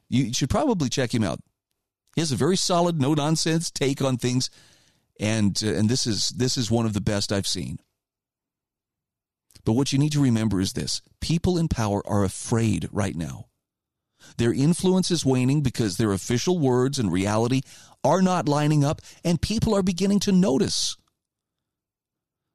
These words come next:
Now, it's not like everybody's seeing it all at once. Clearly, there, there are differing degrees of comprehension.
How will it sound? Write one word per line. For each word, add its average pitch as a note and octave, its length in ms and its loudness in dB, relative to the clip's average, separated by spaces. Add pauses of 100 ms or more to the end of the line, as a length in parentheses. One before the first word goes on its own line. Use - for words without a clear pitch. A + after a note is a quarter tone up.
(160)
Now, D3 120 2
it's F#3 100 -2
not A3 140 2
like G#3+ 180 2
everybody's G#3+ 380 2
seeing G#3+ 240 2
it F#3+ 100 2
all E3+ 180 4
at E3 80 0
once. D#3+ 380 0
Clearly, D3+ 400 0
there, B2 260 2
there A#2 180 0
are C#3+ 100 2
differing D3 420 0
degrees E3+ 560 0
of A#2 160 -4
comprehension. B2+ 880 0